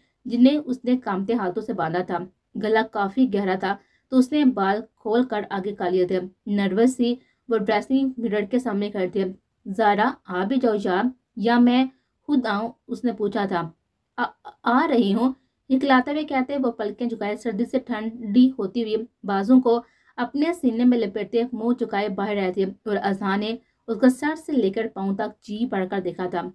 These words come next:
बिल्कुल वो सफ़ेद पड़ी ही तो लग रही थी। नाजुक जिस्म पर रेशमी सफ़ेद नाइटी,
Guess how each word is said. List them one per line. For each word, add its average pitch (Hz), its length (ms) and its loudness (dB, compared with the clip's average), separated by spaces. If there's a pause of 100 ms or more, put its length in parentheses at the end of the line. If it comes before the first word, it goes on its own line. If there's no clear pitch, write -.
(360)
बिल्कुल 214 480 4 (360)
वो 220 120 -2
सफ़ेद 247 500 0
पड़ी 220 180 0
ही 262 140 4
तो 254 100 2
लग 185 220 0
रही 214 100 -2
थी। 190 160 0 (520)
नाजुक 220 500 0
जिस्म 240 300 0
पर 240 320 2
रेशमी 208 400 2
सफ़ेद 208 420 -6
नाइटी, 190 440 -2